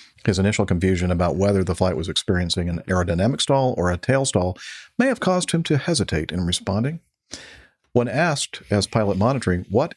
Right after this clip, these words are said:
instrument he should monitor to assist the pilot flying in recovering from a stall, he replied, "Airspeed," but he could not recall what the airspeed was during the event. He also could not recall the position of the fast, slow speed control indicator.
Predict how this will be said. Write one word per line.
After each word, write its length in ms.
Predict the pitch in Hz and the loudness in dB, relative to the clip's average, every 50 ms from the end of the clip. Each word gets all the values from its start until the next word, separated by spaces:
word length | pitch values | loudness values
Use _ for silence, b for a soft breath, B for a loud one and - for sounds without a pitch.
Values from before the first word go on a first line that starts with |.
| - | 0
instrument 400 | 131 131 131 - - 123 123 - - | 0 0 0 2 0 0 -2 -2 0
he 120 | - 117 113 | 0 0 2
should 220 | - - 131 120 | 2 2 0 2
monitor 420 | 107 95 90 87 85 - - 87 | 2 2 2 0 0 0 -2 -2
to 200 | 87 - - 95 | -2 0 0 0
assist 360 | 87 - - - 120 113 - - | 0 0 0 0 0 -2 0 -4
the 80 | 127 | -4
pilot 340 | - - 98 98 104 113 - | -2 0 0 0 0 -2 0
flying 340 | - 90 82 82 85 90 - | 0 2 2 2 0 -2 -2
in 140 | - 90 87 | -2 0 0
recovering 440 | 87 85 - - 87 - 92 90 85 | 0 0 0 -2 -2 0 0 -2 0
from 160 | - 98 92 | 0 0 0
a 60 | 98 | 0
stall, 400 | - - - 82 80 87 - _ B B B B B B B | 0 0 0 0 -2 -2 -6 _ B B B B B B B
he 80 | 117 | 2
replied, 500 | 113 123 123 - 92 85 85 92 98 - _ _ _ - - | 2 2 2 2 2 2 2 0 -2 -4 _ _ _ -2 0
"Airspeed," 520 | 160 185 180 - - - 90 80 82 90 - b b b b b b b b b b _ _ - | 0 2 0 -2 -2 -2 0 0 0 -2 -6 b b b b b b b b b b _ _ 0
but 140 | - 127 120 | 0 2 2
he 100 | 123 131 | 0 0
could 160 | - 151 131 | 0 0 0
not 180 | 143 143 135 - | 0 -2 0 -2
recall 440 | 139 135 - 139 127 123 127 127 | -2 0 2 2 4 4 4 4
what 140 | 123 123 - | 2 0 0
the 100 | - - | -2 -2
airspeed 380 | - 110 110 - - 127 123 135 | 0 0 0 2 0 0 0 2
was 400 | 165 190 - 80 78 - - - _ _ - | 0 0 0 0 -2 -4 -8 -10 _ _ -10
during 240 | - 87 82 80 78 | -8 -6 -6 -6 -6
the 60 | 85 82 | -6 -6
event. 280 | 82 85 95 143 - _ b b b b b b b - | -6 -6 -8 -8 -10 _ b b b b b b b 0
He 80 | 117 | 2
also 240 | 104 101 107 - 123 113 | 2 4 2 2 0 0
could 120 | - 107 | 2 2
not 160 | 113 113 110 | 0 0 0
recall 260 | 131 127 - - - | 0 0 2 2 2
the 60 | 139 131 | 2 2
position 360 | 139 131 135 143 135 - 147 | 0 0 0 -2 -2 -2 -2
of 80 | 135 | 0
the 80 | 135 135 | 0 0
fast, 300 | - 135 131 127 131 - | 0 2 0 2 0 2
slow 300 | - 131 127 123 120 127 - | 2 2 2 2 -2 -4 -6
speed 460 | - - - - 139 143 - 139 - | -8 -8 -2 -2 0 0 0 -2 -2
control 380 | - 123 - - 107 95 98 - - | -4 -2 0 2 2 2 2 2 2
indicator. 440 | 117 135 117 - 90 - - - | 0 0 0 0 -2 -2 -2 -6